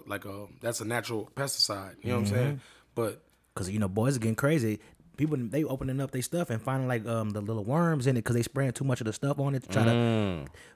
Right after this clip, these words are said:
Speaker 2: what, the way they growing it, some people are trying to make it more potent than what it is, so they,
Speaker 1: Oh.
Speaker 2: they spraying extra chemicals on it and stuff
Speaker 1: It
Speaker 2: like
Speaker 1: make it
Speaker 2: that.
Speaker 1: real hard, right?
Speaker 2: Yeah, and there's some, so, like, it's like a little, a parasite was in somebody's stuff. They, when they opened it up,
Speaker 1: Uh-huh.
Speaker 2: it
Speaker 1: No
Speaker 2: was
Speaker 1: shit.
Speaker 2: crazy.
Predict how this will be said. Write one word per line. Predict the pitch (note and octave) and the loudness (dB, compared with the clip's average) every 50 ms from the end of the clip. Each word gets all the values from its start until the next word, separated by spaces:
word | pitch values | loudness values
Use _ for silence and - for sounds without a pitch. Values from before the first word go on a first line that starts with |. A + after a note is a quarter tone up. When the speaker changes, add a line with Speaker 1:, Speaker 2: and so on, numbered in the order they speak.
| - - | 2 6
Speaker 2:
what, | D3 D#3 D3+ B2 | 6 6 6 6
the | C3 | 4
way | C3+ E3 F3+ | 6 6 6
they | F3 D#3+ | 6 6
growing | B2 B2 D3 E3+ E3+ D#3 | 4 6 6 6 6 6
it, | C#3+ B2+ - | 6 4 2
some | - D#3 C#3+ | 0 0 2
people | D#3 C#3+ C3 | 2 2 2
are | A#2+ | 2
trying | - D3 C3 | 2 2 2
to | A2 | 2
make | A2 A#2 C#3 C#3+ - | 2 2 2 2 2
it | C3 | 2
more | C3 C3 A#2+ | 0 0 0
potent | - D3+ D3 B2+ B2 B2 | 2 2 2 2 2 0
than | B2 | 2
what | B2 B2+ A#2+ | 2 4 4
it | A#2 A#2+ | 6 6
is, | D3 C#3+ C3 - | 6 6 6 4
so | - | 2
they, | A#2 A#2 | 0 0
Speaker 1:
Oh. | A2 A2 | 0 -2
Speaker 2:
they | G#2+ A#2+ | -2 -2
spraying | B2 - - - C#3 C3+ A#2+ | -2 -4 -2 0 0 0 0
extra | A2 B2 B2+ - - A2 | -2 -4 -6 -4 -4 -6
chemicals | - - C#3+ C#3+ B2+ G#2+ A#2+ A#2 A#2 | -2 -2 -2 -2 -2 -2 -2 0 2
on | B2 A#2+ A#2 | 2 2 2
it | G#2 | 0
and | A2 G#2+ | 0 -2
stuff | - - A2+ G#2+ | -2 0 2 2
Speaker 1:
It | B2 | 4
Speaker 2:
like | A2+ | 4
Speaker 1:
make | B2 A#2+ | 4 2
it | A2 | 2
Speaker 2:
that. | G#2 A2+ | 2 2
Speaker 1:
real | B2 A#2+ A2 | 2 2 2
hard, | A2+ C3+ C3 B2+ A#2 G#2+ | 0 0 2 2 0 0
right? | G#2+ G#2+ G#2 F#2+ - - - | -2 -4 -6 -6 -10 -10 0
Speaker 2:
Yeah, | A2 A#2+ C3 C3+ | 2 6 8 8
and | C3 B2+ B2+ | 8 8 6
there's | B2 A#2+ | 4 2
some, | - D3 D#3+ D3+ - - | 2 0 0 0 -4 -4
so, | - D#3+ | -2 -2
like, | C3 B2+ B2 A2 - | 0 0 -2 -4 -6
it's | - D#3 | -2 -2
like | F3+ D3 | 0 2
a | C3+ | 2
little, | C3 A#2+ G#2+ G#2 - - | 2 4 2 2 -2 -4
a | - A2 | -8 8
parasite | - - F3 G3 F3 - - C3+ A2+ A2+ | 8 10 10 10 4 2 0 -2 -2 -2
was | A2+ A#2 | -2 -2
in | A#2 | -2
somebody's | - - B2 A#2+ A2+ G#2+ G#2 | -2 -2 -2 -2 -2 -4 -4
stuff. | - A#2+ A2 - | -4 -6 -4 -4
They, | A2 G#2+ | -4 -6
when | G#2+ A2 | -4 -6
they | A2 | -4
opened | - A2+ A2 A2+ G#2+ | -4 -6 -4 -4 -4
it | G#2 G#2+ | -2 -2
up, | G#2 - - | -4 -4 -6
Speaker 1:
Uh-huh. | G#2 G#2+ A2 - - - | -8 -10 -10 -10 -12 -10
Speaker 2:
it | - | -2
Speaker 1:
No | - B2+ | 0 2
Speaker 2:
was | B2+ A#2 | 2 2
Speaker 1:
shit. | - | 4
Speaker 2:
crazy. | C#3+ C#3+ C#3 B2 G#2 F#2 F#2+ | 4 4 4 4 2 0 -4